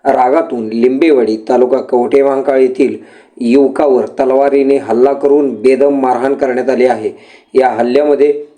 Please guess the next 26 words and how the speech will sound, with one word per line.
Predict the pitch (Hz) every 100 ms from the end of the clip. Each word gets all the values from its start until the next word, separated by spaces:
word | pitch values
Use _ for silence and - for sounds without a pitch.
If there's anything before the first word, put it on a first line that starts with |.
| _ -
सागर | - 131 127 123 156 165
विठ्ठल | - 135 - 143 139 127
यमगर, | 117 127 151 151 123 -
वय | 123 127 131
अठ्ठावीस, | 123 120 156 165 113 - - _ _ -
हा | 123
युवक | 123 143 143 - -
गंभीर | 131 135 147
जखमी | 139 131 127 127
झाला | 127 127
आहे. | 123 110
ही | 107 - 127
घटना | 131 135 156 156
अठ्ठावीस | 143 139 143 139
डिसेंबर | 120 127 143 131
रोजी | 135 156 127 123 - - _ _
रात्री | - 131 - 143 151
नऊच्या | 143 135 139 139 147 143 143 -
सुमारास | - 139 151 131 117 - -
घडली | 127 127 127
आहे. | 135 120 107 - - _
या | 127 135
प्रकरणी | 147 139 135 139 151
पोलिसांनी | 151 139 123 127 131 139
चार | 139 - 135 143
आरोपींच्यावर | 147 135 127 127 135 143 151 139